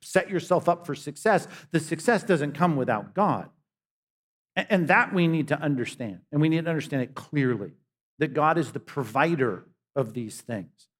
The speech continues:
Unless the Lord builds the house, it isn't gonna get built. What do people trust in now? I think of young people.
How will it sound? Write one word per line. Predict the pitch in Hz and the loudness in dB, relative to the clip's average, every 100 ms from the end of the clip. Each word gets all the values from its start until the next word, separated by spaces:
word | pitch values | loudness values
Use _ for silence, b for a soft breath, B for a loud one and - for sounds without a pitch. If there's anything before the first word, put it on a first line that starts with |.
| _ _ - | _ _ -6
Unless | 151 185 | -2 0
the | 156 | 2
Lord | 160 180 | 2 2
builds | 147 160 123 | 2 0 0
the | |
house, | 123 165 127 | 0 0 0
it | 143 | -2
isn't | 143 139 | -2 -2
gonna | 131 117 | -2 -4
get | 101 98 - | -6 -10 -2
built. | 143 101 - _ _ _ _ _ _ - | -2 -2 -12 _ _ _ _ _ _ -14
What | - 196 | 0 2
do | |
people | 175 175 | 2 -2
trust | 175 175 180 | 0 0 0
in | 185 | -2
now? | 196 | 0
I | 160 | 0
think | 135 151 | 2 2
of | |
young | 143 175 180 | 2 2 2
people. | 131 92 85 | -2 -10 -16